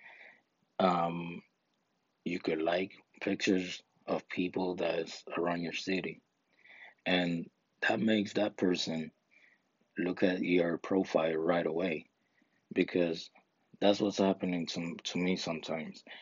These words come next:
People like my, my pictures. What I do, the first thing I do is go to their profile. "Who, let me see who, who, who this is."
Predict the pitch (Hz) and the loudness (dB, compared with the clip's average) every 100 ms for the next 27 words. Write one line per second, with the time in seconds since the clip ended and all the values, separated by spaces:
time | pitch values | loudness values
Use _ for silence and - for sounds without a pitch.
0 | - _ _ 104 98 98 98 104 110 104 | -20 _ _ 6 8 10 10 8 6 2
1 | 101 95 95 90 - 104 107 - 123 123 | 2 2 0 -2 2 2 6 4 4 0
2 | - _ _ - - 90 87 85 - - | -10 _ _ -8 2 4 4 0 -4 -4
3 | 95 76 95 - 101 104 - 107 98 98 | -4 -4 -8 2 2 2 0 0 2 6
4 | 110 101 - 87 90 - 95 87 76 _ | 8 8 4 -2 -4 -2 -2 -2 -6 _
5 | - 98 - 67 62 - 95 104 - - | 2 2 2 0 0 -2 0 0 -2 -4
6 | 87 104 - 101 104 98 - 98 - _ | -2 -2 0 2 2 0 -2 -6 -6 _
7 | _ _ - - - 90 87 87 90 78 | _ _ -20 -20 -4 -2 0 0 0 -2
8 | - | -6